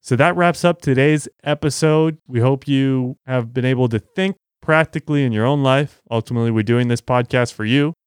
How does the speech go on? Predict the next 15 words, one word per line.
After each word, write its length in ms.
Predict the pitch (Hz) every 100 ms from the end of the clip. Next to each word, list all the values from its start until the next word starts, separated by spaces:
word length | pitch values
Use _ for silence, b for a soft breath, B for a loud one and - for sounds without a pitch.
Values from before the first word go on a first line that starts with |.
| _ _ _
So 200 | - 123
we're 200 | 107 101
hoping 520 | - 139 - 107 104 - _
that 160 | 110 113
maybe 300 | 110 123 117
this 400 | 110 104 - - _
stirred 420 | - - 113 107
up 160 | 95 -
something 480 | - 110 98 101 95
in 120 | 92
your 120 | 92
brain 460 | 90 98 92 92 95
to 120 | -
take 320 | 107 120 107 110
into 380 | 101 98 95